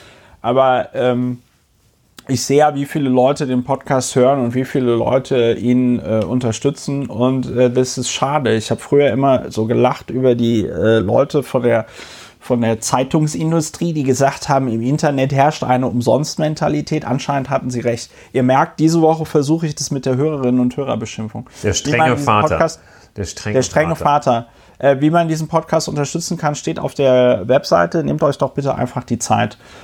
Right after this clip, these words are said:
Speaker 1: und, äh, guckt euch einfach an, äh,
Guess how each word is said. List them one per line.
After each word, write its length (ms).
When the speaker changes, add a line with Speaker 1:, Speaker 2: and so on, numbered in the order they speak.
Speaker 1:
und, 400
äh, 300
guckt 240
euch 240
einfach 280
an, 340
äh, 260